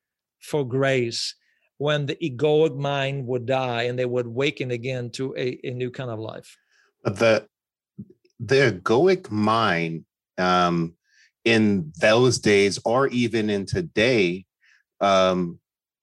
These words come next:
Speaker 2: your definition of Jesus in a, a, in today's day is an open door for a man or a woman that would be harshly or morally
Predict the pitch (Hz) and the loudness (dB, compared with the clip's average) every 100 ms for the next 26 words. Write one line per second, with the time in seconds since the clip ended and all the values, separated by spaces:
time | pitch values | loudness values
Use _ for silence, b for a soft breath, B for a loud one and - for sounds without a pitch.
0 | _ 101 113 104 110 101 113 113 - 104 | _ -2 0 2 2 0 0 -2 -2 -4
1 | 85 90 113 120 92 90 - - _ 104 | -4 -2 0 0 0 0 -2 -6 _ -2
2 | 98 92 87 - - 82 82 _ _ _ | 0 0 -2 -4 -8 -12 -12 _ _ _
3 | 110 104 - 104 123 208 123 - 87 87 | -2 0 2 4 4 4 0 -2 -2 0
4 | 90 90 _ _ _ _ _ _ 107 107 | -4 -6 _ _ _ _ _ _ 2 4
5 | 104 92 98 107 117 - 101 87 101 120 | 4 2 0 0 0 2 -2 0 2 2
6 | 143 135 95 90 87 92 101 101 98 92 | 0 -2 -2 0 0 -2 -2 0 0 0
7 | 87 110 147 110 92 95 - 92 82 90 | 0 0 0 0 0 0 0 -4 -2 -6
8 | 82 - 123 123 120 120 104 92 87 82 | -8 -6 -2 0 0 -2 -2 0 0 0
9 | 82 82 90 113 120 95 85 | -2 -2 0 2 2 2 -2